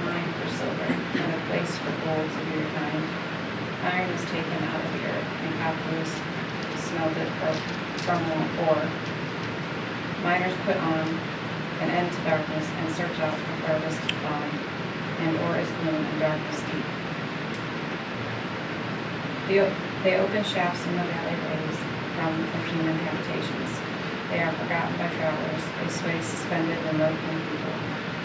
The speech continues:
As for the earth, out of it comes bread, but underneath it, it is turned up as by fire. Its stones are the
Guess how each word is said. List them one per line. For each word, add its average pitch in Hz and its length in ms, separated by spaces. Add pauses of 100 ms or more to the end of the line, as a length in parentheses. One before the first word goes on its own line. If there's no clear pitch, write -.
(560)
As - 100
for 175 160
the 175 220
earth, 185 200 (200)
out 160 160
of 165 80
it 170 200
comes 160 280
bread, 156 200 (640)
but 175 120
underneath 175 680
it, 156 120
it 156 480
is 156 160
turned 165 240
up 160 120 (380)
as 156 240
by 208 80 (100)
fire. - 300 (1200)
Its 180 160
stones 190 420 (140)
are 180 100
the 170 140